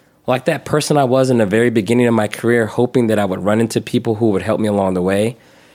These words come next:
knowing how important it was to kind of make a little bit more money so you can take care of your family. When I look at some of these requests, that's all I see. I see this person trying to figure it out, and you get the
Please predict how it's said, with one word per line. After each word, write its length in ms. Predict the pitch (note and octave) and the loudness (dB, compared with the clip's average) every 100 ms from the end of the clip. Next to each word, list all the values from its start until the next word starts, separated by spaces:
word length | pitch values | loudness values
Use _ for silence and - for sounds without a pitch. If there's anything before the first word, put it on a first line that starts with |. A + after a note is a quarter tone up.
| - | -6
knowing 400 | G#2 A2+ B2+ A#2+ | 0 2 2 2
how 200 | G#2+ A2 | 0 0
important 460 | G2+ - - A2+ G#2 | 0 -2 -2 0 0
it 80 | |
was 340 | F2+ G2 G#2+ A2 | 0 0 0 0
to 100 | G2+ | -6
kind 200 | - G2+ | -4 -2
of 80 | F#2+ | 0
make 180 | G#2 G2+ | -2 0
a 40 | |
little 200 | F#2+ G#2+ | 0 2
bit 160 | A2 G2 | 2 2
more 160 | G2+ | 0
money 300 | F2+ F#2+ G#2 | 2 0 0
so 120 | - | -2
you 40 | G#2+ | -4
can 100 | G2 | -2
take 160 | G#2 | -4
care 180 | - G#2 | -4 -2
of 60 | F#2+ | 0
your 100 | F#2 | -2
family. 480 | G2 F#2+ A2+ D#3 - - _ _ _ _ _ - | -2 -2 0 -2 -6 -20 _ _ _ _ _ -2
When 120 | B2+ | 0
I 80 | F#3 | 0
look 180 | G#3 | 0
at 80 | D3 | 0
some 260 | - C3 D3+ | 0 0 2
of 60 | |
these 220 | D#3 E3 E3+ | 2 0 0
requests, 680 | E3+ - F3+ F#3+ - - _ _ _ _ _ | -4 -2 -2 -4 -12 -16 _ _ _ _ _
that's 180 | C3+ C#3+ | -2 0
all 220 | C3 A#2+ | 2 2
I 100 | F#2 | 2
see. 320 | F2 A#2 - - _ _ _ _ _ _ _ _ - | -4 -6 -8 -12 _ _ _ _ _ _ _ _ -4
I 120 | A#2+ | -4
see 220 | B2+ C#3 | 0 0
this 260 | G2 A#2+ B2 | 2 0 -2
person 580 | - A#2+ A2+ - G#2+ G#2 | -2 -2 0 0 0 -2
trying 440 | - - A2+ A#2+ | -6 -2 2 2
to 80 | A#2 | 0
figure 420 | - A#2 A2+ A#2 | -2 -4 0 0
it 100 | A2 | 2
out, 380 | F#2 G#2 C3+ - _ _ _ _ _ - | 0 -2 -4 -6 _ _ _ _ _ -2
and 380 | A2+ A2 G#2 G2 | 0 2 0 -2
you 300 | G#2+ C3 C3 | 0 2 2
get 260 | A2+ - | 0 0
the 320 | G#2+ G2 F#2 | -2 0 -2